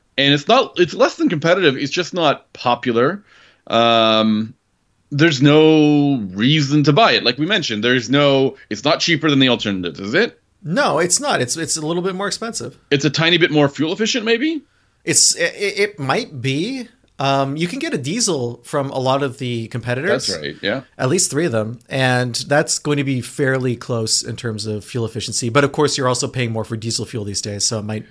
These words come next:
Speaker 1: You're
Speaker 2: kind of
Speaker 1: not, you're definitely not getting a bigger ri-, a better ride. You're not getting more space. You're not getting, um, a nicer cabin.
Speaker 2: Yeah.
Speaker 1: What, what are you paying for, right?
Speaker 2: There's, there's really nothing here that says,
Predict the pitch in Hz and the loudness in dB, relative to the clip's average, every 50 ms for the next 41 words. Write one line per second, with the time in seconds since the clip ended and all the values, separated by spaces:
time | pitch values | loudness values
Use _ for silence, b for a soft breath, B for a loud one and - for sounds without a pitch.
0 | _ - 127 139 143 170 - - - - 147 143 135 - 165 165 170 - 208 202 | _ -2 2 4 4 4 2 0 0 2 4 4 4 4 0 0 0 0 2 2
1 | 185 - 185 180 170 151 143 143 147 131 135 131 110 113 117 113 110 98 123 123 | 2 4 4 2 4 4 2 2 2 4 2 2 4 4 4 4 4 2 0 0
2 | 107 131 135 147 156 139 110 113 110 107 107 110 107 104 107 120 135 143 - 175 | 2 0 2 2 0 0 0 0 2 2 0 -2 -2 -2 -2 -2 0 0 2 0
3 | 170 160 151 143 139 - - - - 120 107 101 107 107 - - - 123 120 127 | 2 2 2 0 -2 -2 -6 -4 0 0 0 0 0 -4 -6 -6 -4 0 0 0
4 | 131 131 170 151 143 139 135 131 123 - b b b b b b b b - 113 | 0 2 2 4 4 4 2 0 -2 -6 b b b b b b b b -4 -2
5 | 117 117 117 113 110 107 107 101 101 98 95 95 95 92 - _ _ _ _ _ | 0 2 2 2 2 2 2 0 0 -2 -4 -8 -10 -12 -14 _ _ _ _ _
6 | _ _ _ _ _ _ _ - 117 110 117 110 113 113 - 123 110 - 120 110 | _ _ _ _ _ _ _ -4 -2 0 0 0 0 0 -2 -8 -8 -4 -2 0
7 | 107 98 98 101 98 98 95 95 95 _ _ _ _ _ _ _ _ _ _ _ | 0 0 -2 -4 -4 -4 -8 -12 -16 _ _ _ _ _ _ _ _ _ _ _
8 | _ _ _ _ - 156 175 143 151 135 135 147 147 156 165 160 143 147 160 196 | _ _ _ _ -4 2 2 2 2 2 2 2 2 4 2 2 0 0 0 0
9 | 147 - - 82 - _ _ - 110 120 117 131 131 151 185 196 202 185 - - | -2 -4 -8 -14 -20 _ _ -6 -4 -4 -4 -4 0 2 4 6 6 4 4 2
10 | 180 185 180 - 151 160 180 190 214 220 202 175 151 147 139 - 170 156 143 123 | 2 0 0 2 2 2 2 2 2 0 0 0 -2 -2 -2 -2 -4 -6 -6 -6
11 | - - - 135 131 127 127 127 123 117 117 113 110 - - - - 120 110 110 | -10 -10 -8 -4 -2 -2 0 0 -2 -2 -2 -4 -2 -2 -2 0 0 0 0 0
12 | 110 107 107 - | 0 -2 -2 -4